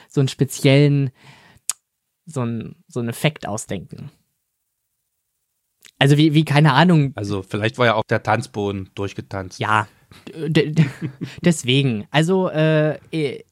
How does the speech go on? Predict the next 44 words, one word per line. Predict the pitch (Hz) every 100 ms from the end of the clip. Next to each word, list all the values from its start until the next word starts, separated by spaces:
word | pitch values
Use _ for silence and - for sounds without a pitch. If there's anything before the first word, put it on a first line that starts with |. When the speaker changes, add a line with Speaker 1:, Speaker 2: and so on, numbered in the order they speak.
| _ _ _
Speaker 1:
drumherum, | 170 160 160 190 160 160 180
das | 151 143
wird | 147 143
wieder, | 143 139 131
das | 135 -
wird | 127 -
wieder | 127
ein, | 123 120 120
einfach | 127 131 131
nur | 131
ein | 131
Spektakel | 131 - 127 127 127
und | 123
ich | -
freue | 151
mich | 147
auf | 131
die | 139
nächsten | 131 139 135
Wochen. | 127 151
Das | 135
geht | - 165
ja, | 147 120 - - -
es | - -
geht | 135
ja | 277
einige | - 120 117 113
Zeit. | - 107 113
Ich |
glaub, | - 127
wir | 135
reden | 131 147
hier | 147
von | 131 143 139
bis | 127 170 - - - _ _ - - - - - _ _ _ _ _ _
Speaker 2:
Dreizehn | 131 165 160
Wochen, | 156
Speaker 1:
April, | 175
Speaker 2:
ja. | 170
Speaker 1:
Mai | 165 165 185 151 -
oder | 151 139
so | 135
in | 139
der, | 135 131